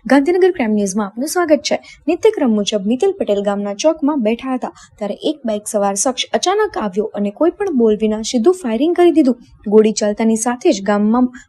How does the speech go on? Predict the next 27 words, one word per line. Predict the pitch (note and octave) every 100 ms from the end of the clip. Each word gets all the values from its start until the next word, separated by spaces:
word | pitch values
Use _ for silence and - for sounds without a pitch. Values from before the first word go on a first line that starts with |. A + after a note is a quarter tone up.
| -
અફરાતફરી | - C#4+ D#4 A#3 F4 F#4+
મચી | F#4+ F4+ E4
ગઈ |
હતી. | D4+ - - - - -
સૌભાગ્ય | A3 G3+ G#3 G3+ G3+
મિત્તલ | G#3 E4+ F4+
પટેલનો | A3 G3+ G3+ -
આબાદ | - F#3+ C4+ D4+
બચાવ | B3 G#3+ A#3 B3
થયો, | C4 A3 - - -
પરંતુ | G#3 G3+ G3+ -
આ | C#4+
હુમલાને | D#4+ B3 A3+ A3 G#3+
ગામના | G3 F#3+ G3+ G3+
હૃદયમાં | G3+ C4+ C#4+ G3
ભયનો | G3+ G3+ C#4+
માહોલ | A#3+ G3+ C4 C#4
ઊભો | C#4 D4+
કરી | D4 C4+
દીધો | C4+ D4
છે | C#4 - - - _
અને | G3+ F#3+
ઘટના | G#3 - F4+
સામે | F4 B3 A3
આવતાની | G3 G3 G#3 A3 C4
સાથે | E4 C4+
જ | G#3